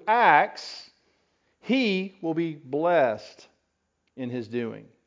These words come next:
If anyone thinks he is,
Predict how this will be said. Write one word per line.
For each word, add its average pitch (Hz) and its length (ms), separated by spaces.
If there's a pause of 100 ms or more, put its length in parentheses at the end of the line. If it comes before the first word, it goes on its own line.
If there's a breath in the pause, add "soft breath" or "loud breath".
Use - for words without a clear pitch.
(1300 soft breath)
If 160 200
anyone 240 320
thinks 233 360
he 214 140
is, 165 160